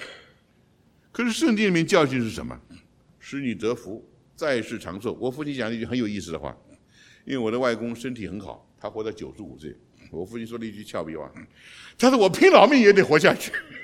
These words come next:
<laughs> 因为要服侍老人家。<laughs> 我老，呃，我上次跟他也提过，他从，我，我的外公从八十岁才，才搬来美国，在，在美国住了十五年，十五六年。我父亲服侍他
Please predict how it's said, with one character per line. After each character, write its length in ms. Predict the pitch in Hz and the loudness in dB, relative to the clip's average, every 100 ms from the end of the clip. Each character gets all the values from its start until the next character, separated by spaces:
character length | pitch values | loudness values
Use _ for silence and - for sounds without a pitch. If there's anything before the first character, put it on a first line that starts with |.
| - - - - - - | -14 -14 -8 -10 -10 -20
<laughs> 500 | _ - - 240 - | _ -20 -16 -18 -10
因 140 | 156 | -6
为 100 | 151 | -2
要 120 | 143 123 | 0 0
服 220 | - 120 | -2 -8
侍 160 | 131 | -4
老 160 | 131 95 | -2 0
人 160 | 95 101 | -2 -4
家。 200 | 107 104 - _ _ - 247 - - 196 | -6 -6 -14 _ _ -20 -20 -14 -12 -14
<laughs> 720 | - - 208 175 - - 123 | -16 -20 -20 -18 -10 -6 -2
我 120 | 127 | 0
老， 140 | 120 117 | 2 2
呃， 480 | 135 135 135 120 - 233 208 | 2 0 0 -2 -4 -10 -14
我 100 | - | -10
上 200 | 110 139 | -4 -2
次 60 | 131 | 0
跟 140 | 131 | 0
他 80 | 139 | 2
也 100 | 131 | 2
提 200 | 120 110 | 2 -2
过， 180 | 117 113 - 123 - - | 0 0 0 -2 -6 -14
他 160 | - 120 | -6 -4
从， 280 | 117 113 113 - - | -4 -8 -12 -20 -14
我， 200 | 92 101 | -8 -6
我 160 | 117 120 | -4 -2
的 100 | 123 | 0
外 180 | 139 123 | 0 0
公 160 | 127 | -2
从 160 | 120 117 | -4 -6
八 160 | 113 117 | -4 -4
十 120 | 117 | -4
岁 220 | 110 101 - - | -4 -4 -6 -12
才， 160 | 90 87 - _ | -10 -10 -14 _
才 120 | - | -14
搬 180 | 80 98 | -8 -4
来 140 | 90 | -4
美 140 | 87 73 | -4 -8
国， 260 | 67 65 - - _ _ - _ | -10 -16 -18 -20 _ _ -20 _
在， 160 | - 98 98 | -10 -8 -10
在 160 | - 110 | -8 -6
美 200 | 101 90 | -4 -6
国 120 | 87 98 _ _ | -6 -8 _ _
住 160 | - 104 | -16 -12
了 80 | 82 | -12
十 180 | - | -12
五 140 | 101 80 | -12 -12
年， 180 | 73 73 | -14 -14
十 140 | - | -12
五 140 | 104 | -8
六 160 | 87 90 | -6 -4
年。 200 | 71 60 - _ _ _ _ _ _ _ | -6 -10 -18 _ _ _ _ _ _ _
我 140 | 95 | -12
父 140 | 101 117 | -10 -8
亲 140 | 110 | -10
服 160 | 92 90 | -10 -14
侍 120 | 87 | -14
他 120 | - | -20